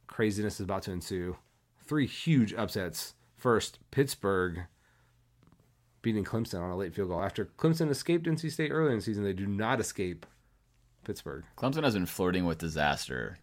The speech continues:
Speaker 2: on many, many weeks, and eventually the flirtation winds up in, in doom,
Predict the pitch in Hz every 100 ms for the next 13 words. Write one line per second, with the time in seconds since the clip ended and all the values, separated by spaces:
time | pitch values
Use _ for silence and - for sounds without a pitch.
0 | - 82 85 82 82 78 69 67 67 55
1 | - - - 87 85 107 - 104 92 82
2 | 76 69 92 _ - 80 - 85 80 82
3 | 78 82 76 73 73 76 67 69 65 -
4 | 65 76 82 71 67 67